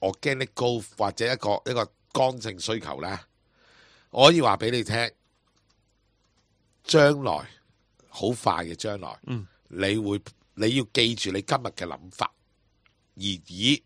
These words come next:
Speaker 1: 未來一年嘅結果，<coughs> 嚟到判斷返你今日嘅講法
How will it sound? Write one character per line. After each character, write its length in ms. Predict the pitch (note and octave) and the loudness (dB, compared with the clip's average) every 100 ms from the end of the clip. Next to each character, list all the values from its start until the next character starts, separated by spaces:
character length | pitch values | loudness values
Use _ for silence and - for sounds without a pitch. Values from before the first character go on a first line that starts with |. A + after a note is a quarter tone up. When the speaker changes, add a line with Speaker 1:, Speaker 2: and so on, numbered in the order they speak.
| - | -6
Speaker 1:
未 220 | G2 G#2 | -2 0
來 100 | F2 | 0
一 60 | |
年 520 | G#2 F3+ D#3+ A2 D#2 D#2+ | 0 0 0 -6 -6 -10
嘅 160 | - - - | -18 -16 -8
結 160 | B2+ - | -8 -6
果， 380 | F2+ F2 A#2 - _ _ _ - | -4 0 0 -2 _ _ _ 4
<coughs> 520 | - - - - - | 4 2 -16 -20 -4
嚟 140 | B2 | 2
到 80 | C#3 | 2
判 180 | C#3 C#3+ | 2 0
斷 160 | A#2 G#2+ | 0 4
返 240 | D3 C#3 - _ _ _ _ _ _ _ _ _ - - - - - - - | 6 6 2 _ _ _ _ _ _ _ _ _ -20 -20 -20 -20 -20 -20 0
你 100 | C#3+ D#3 | 8 10
今 140 | D#3+ | 10
日 40 | A3 | 6
嘅 160 | D3 A#2+ | 6 2
講 240 | - A2 | 0 -2
法 280 | C#3 F#2 - | 0 0 0